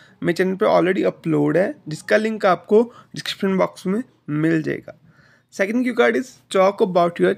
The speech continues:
childhood friend। ये भी मोगा में ही पूछा गया है। Third one is talk about a time when someone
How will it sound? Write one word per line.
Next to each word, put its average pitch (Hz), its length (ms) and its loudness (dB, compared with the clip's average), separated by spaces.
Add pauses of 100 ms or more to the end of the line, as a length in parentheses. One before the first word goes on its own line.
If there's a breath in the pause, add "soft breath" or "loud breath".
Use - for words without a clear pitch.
(140)
childhood 147 460 -4 (120)
friend। 143 180 -4 (240)
ये 143 80 -2
भी 156 140 -2
मोगा 175 460 -2
में 208 140 -2
ही 208 180 -4
पूछा 165 360 -2
गया 143 300 -6
है। 151 220 -4 (540 loud breath)
Third 220 240 2
one 269 220 0
is 247 180 -6 (220)
talk 208 300 0
about 226 200 2
a 226 80 -4 (120)
time 170 280 -2 (220)
when 170 200 0 (120)
someone 190 360 0